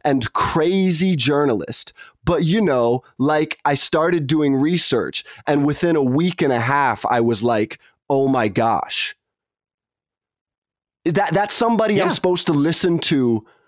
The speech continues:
Speaker 1: about the end of the world. You watched a D V D, then went on the internet,
Speaker 2: <laughs>
Speaker 1: and a week and a half later, you had the unshake-, shaken belief that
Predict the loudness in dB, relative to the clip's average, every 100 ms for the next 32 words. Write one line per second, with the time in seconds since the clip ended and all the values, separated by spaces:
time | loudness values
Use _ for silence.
0 | _ _ -6 -2 0 0 0 2 2 0
1 | 0 0 0 0 0 -2 -2 -2 0 0
2 | 0 0 0 0 0 -4 _ _ _ _
3 | -4 0 2 2 2 2 2 2 2 2
4 | 0 -2 -4 -12 -2 0 2 2 2 0
5 | -2 -4 -8 -6 -2 0 0 0 0 -2
6 | -2 0 2 2 0 -2 -8 -20 -20 -16
7 | -10 -10 _ -20 -8 -2 0 2 2 2
8 | 0 -2 -2 -2 0 2 0 0 0 2
9 | 0 -2 -2 0 0 0 0 2 2 2
10 | 0 -2 -8 -16 _ _ _ -2 -2